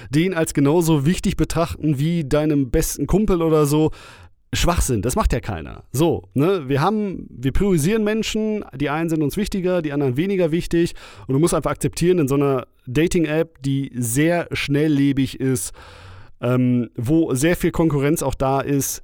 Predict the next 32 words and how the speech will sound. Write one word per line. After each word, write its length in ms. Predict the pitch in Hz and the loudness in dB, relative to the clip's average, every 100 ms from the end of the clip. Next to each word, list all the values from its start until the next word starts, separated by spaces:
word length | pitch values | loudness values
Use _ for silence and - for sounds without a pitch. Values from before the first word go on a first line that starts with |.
| - | -8
bist 400 | 113 196 - - | 0 0 0 -2
du 220 | 202 202 - | -2 -2 -6
erstmal 580 | - 156 160 - 165 160 | 2 4 4 2 0 0
natürlich 600 | 147 135 139 131 131 127 | 0 -2 0 0 0 0
nicht 440 | 117 117 110 - - - | 0 0 -2 -6 -14 -10
so 280 | 131 135 123 | -2 0 4
wichtig. 600 | 143 - - 76 - - | 2 2 -4 -6 -8 -6
Und 160 | 113 | -2
deshalb 320 | 123 135 127 | -2 0 0
bist 220 | 120 - 135 | -2 -4 -4
du 40 | |
auch 140 | 127 | -4
sehr, 180 | 127 135 | -2 -2
sehr 140 | 135 135 | -2 -2
schnell 240 | 139 135 | -4 -6
aussortiert. 600 | - 175 - 120 - 90 | -4 -4 -4 -6 -6 -6
So 120 | 135 | -4
funktioniert 560 | 139 160 175 175 185 180 | -4 -4 -4 -2 -2 -2
das 180 | 165 - | -4 -2
Leben 320 | 131 123 110 | 0 0 0
leider. 460 | 104 95 85 73 - - - - | 0 -2 -4 -8 -12 -18 -18 -10
Ich 160 | 120 117 | -4 0
würde 160 | 156 165 | 2 4
mir 160 | 170 | 4
auch 160 | 196 143 | 2 2
wünschen, 260 | 160 156 | 0 2
dass 140 | 143 120 | -2 -2
es 40 | |
anders 400 | 127 185 190 135 | -2 0 0 2
wäre, 440 | 123 123 131 180 156 | 2 2 2 2 0
aber 340 | 147 147 139 | 0 0 0
das 480 | 120 151 - - | -2 -2 -2 -8